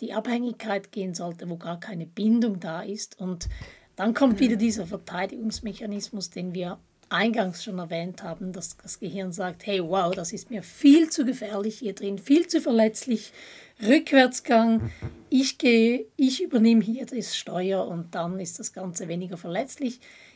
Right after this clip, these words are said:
Speaker 1: Ich bin dem zwar nicht gewachsen, aber das ist egal, das müssen wir uns nicht zugeben und den anderen auch nicht. Wir tun jetzt einfach so.“ Und diese Kinder, wenn man die antrifft, die sind ja sehr, für mich hat das immer etwas sehr Befremdliches, wenn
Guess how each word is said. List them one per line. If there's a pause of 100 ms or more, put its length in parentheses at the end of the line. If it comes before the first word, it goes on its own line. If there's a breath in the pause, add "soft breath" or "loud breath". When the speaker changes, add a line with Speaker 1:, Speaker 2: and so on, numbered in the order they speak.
Speaker 1:
Ich
bin
dem
zwar
nicht
gewachsen,
aber
das
ist
egal,
das
müssen
wir
uns
nicht
zugeben
und
den
anderen
auch
nicht.
Wir
tun
jetzt
einfach
so.“ (600 loud breath)
Und
diese
Kinder,
wenn
man
die
antrifft,
die
sind
ja
sehr, (520 soft breath)
für
mich
hat
das
immer
etwas
sehr
Befremdliches,
wenn